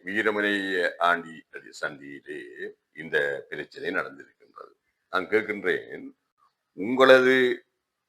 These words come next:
இலங்கை தமிழிசை கட்சி சார்பிலே வீரமணிக்கென்று ஒரு உறுப்பினர் இருக்கின்றார், பிரதேச உறுப்பினர். அவர் இதுவரைக்கும் இது தொடர்பாக வாய் திறந்ததாக இல்லை.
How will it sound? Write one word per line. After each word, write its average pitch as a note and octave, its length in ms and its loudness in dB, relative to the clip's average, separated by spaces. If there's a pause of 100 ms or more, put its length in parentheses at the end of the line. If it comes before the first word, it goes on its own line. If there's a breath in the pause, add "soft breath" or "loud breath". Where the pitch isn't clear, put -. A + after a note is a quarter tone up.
(120)
இலங்கை G#2+ 280 6
தமிழிசை G2 420 0
கட்சி F2+ 300 -2
சார்பிலே F2 560 2 (280)
வீரமணிக்கென்று F#2 800 0
ஒரு F#2+ 180 2 (120)
உறுப்பினர் F2 440 -8
இருக்கின்றார், C#2+ 520 -14
பிரதேச D2 340 -12
உறுப்பினர். B1 480 -20 (840)
அவர் A2+ 240 8
இதுவரைக்கும் B2 640 4 (200)
இது G#2 120 -12
தொடர்பாக G2 640 6 (920)
வாய் F2 300 4
திறந்ததாக D#2 640 -6
இல்லை. C2 300 -14